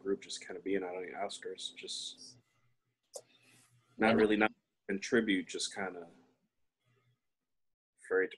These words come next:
Speaker 1: put myself out there, I guess.
Speaker 2: Yeah, yeah. So it's, it feels like,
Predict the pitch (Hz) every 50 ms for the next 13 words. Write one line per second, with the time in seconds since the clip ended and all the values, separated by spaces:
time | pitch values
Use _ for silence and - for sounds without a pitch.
0 | - _ - - 87 87 87 - - - - - 95 98 95 - _ 80 80 78
1 | 78 78 78 78 78 87 87 82 - - 202 208 196 196 190 - - _ - -
2 | 233 233 226 214 202 196 196 196 - - - - - - - _ - - 240 233
3 | 233 226 220 220 - - - - - - _ - 233 - - - - - - -
4 | - - - 247 220 190 - - - 262 262 269 269 262 - - 214 208 202 208
5 | 214 208 -